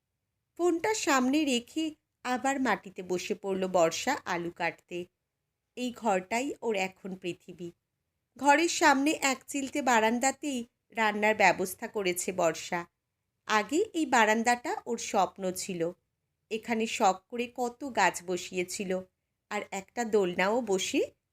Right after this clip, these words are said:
বৃষ্টির সময় বসে আকাশ দেখবে। কিন্তু কোথায় কি? একটা দীর্ঘশ্বাস ফেলে ঝুড়ি থেকে দুটো ডিম এনে স্টোভে বসিয়ে দিল সেদ্ধ করতে।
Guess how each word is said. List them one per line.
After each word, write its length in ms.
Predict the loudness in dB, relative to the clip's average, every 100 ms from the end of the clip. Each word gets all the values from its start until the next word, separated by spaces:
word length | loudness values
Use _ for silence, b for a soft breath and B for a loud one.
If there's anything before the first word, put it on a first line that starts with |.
| _
বৃষ্টির 420 | -10 -8 -8 -8 -8
সময় 420 | -2 0 2 0
বসে 400 | 0 -2 0 0
আকাশ 440 | 0 0 -4 -4 -12
দেখবে। 400 | -14 _ -16 -16 _ _ _ _ _ _ _
কিন্তু 240 | -12 -6 -6
কোথায় 520 | -2 -4 -4 -8 -8 -8
কি? 200 | -14 -14 _ _ _ _ _ _
একটা 320 | -10 -8 -6
দীর্ঘশ্বাস 800 | -2 -2 -2 -4 -2 0 -2 -2 -8
ফেলে 300 | -4 -2 -2
ঝুড়ি 280 | -2 -4 -4
থেকে 460 | -8 -8 -6 -6 _ _
দুটো 320 | -8 -8 -6 -6
ডিম 340 | -4 -6 -6 -2
এনে 300 | 0 0 0
স্টোভে 420 | -2 -4 0 -2
বসিয়ে 460 | -2 -4 -4 -8
দিল 240 | -8 -4 -4
সেদ্ধ 400 | -2 -4 -4 -16
করতে। 480 | -10 -10 -10 -18